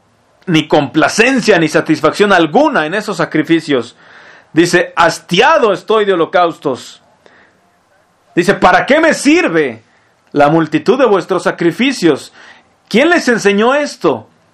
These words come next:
Di-, les dice, "¿Quién demanda esto de vuestras manos? ¿Quién les pide esto? ¿En dónde aprendieron esto?" ¿Quién les enseñó que eso es lo que se necesita para agradar a Dios?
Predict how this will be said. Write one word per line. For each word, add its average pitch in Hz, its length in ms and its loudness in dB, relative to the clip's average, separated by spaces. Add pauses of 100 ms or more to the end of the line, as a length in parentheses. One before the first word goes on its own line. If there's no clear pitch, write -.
(580)
Di-, 170 300 0
les 165 220 0
dice, 214 400 -2 (220)
"¿Quién 294 240 0
demanda 285 460 2
esto 254 340 0
de 190 80 2
vuestras 170 420 -2
manos? 226 300 0
¿Quién 302 220 -2
les 269 160 -4
pide 294 460 2
esto? 139 460 -6 (1200)
¿En 147 140 -2
dónde 254 180 4
aprendieron 277 580 2
esto?" 151 520 -6 (2750)
¿Quién 294 220 2
les 294 140 0
enseñó 269 500 0
que 214 160 2
eso 269 220 0
es 269 60 -2
lo 247 120 2
que 220 140 -2
se 202 100 0
necesita 190 600 0
para 160 180 4
agradar 170 320 2
a 220 80 0
Dios? 240 680 -6